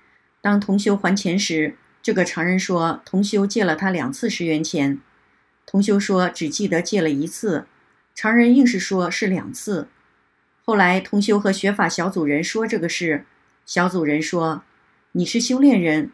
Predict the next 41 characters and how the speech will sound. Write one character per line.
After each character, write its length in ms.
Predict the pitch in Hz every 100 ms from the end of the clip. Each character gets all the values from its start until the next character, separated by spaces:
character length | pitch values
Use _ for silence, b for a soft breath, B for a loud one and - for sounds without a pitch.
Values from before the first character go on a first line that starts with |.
| -
不 80 | 180
要 160 | 233
和 140 | 240 165
常 200 | - 165
人 140 | 170
争 220 | 170 175
辩， 300 | 175 170 143 - _ _ _
说 220 | - 214
不 80 | 202
定 200 | 196 175
你 100 | 175
哪 180 | 196 139
辈 160 | 220
子 120 | 196 165
欠 240 | - 269
人 160 | 170 139
家 220 | 156 147
的。” 220 | 143 127 _ _ _ _ _ _ _ _ _
同 160 | 180
修 160 | 180 180
说 400 | 180 180 165 151 -
：“对。” 300 | 247 208 - _ _ _ _ _ _
以 120 | 190
后 320 | 180 240 208 160
他 140 | 254
又 180 | 285 254
和 160 | - 185
我 80 | 156
提 180 | - 170
这 100 | 180
个 120 | 156
事， 380 | - 165 139 - _ _ -
说 460 | - 170 160 151 - _ _ _ -
：“如 160 | 185
果 140 | 240 170
他 160 | 208
再 180 | 220 240
和 200 | 202 190
我 100 | 175
要 180 | 175 175
时， 420 | 190 151 151 151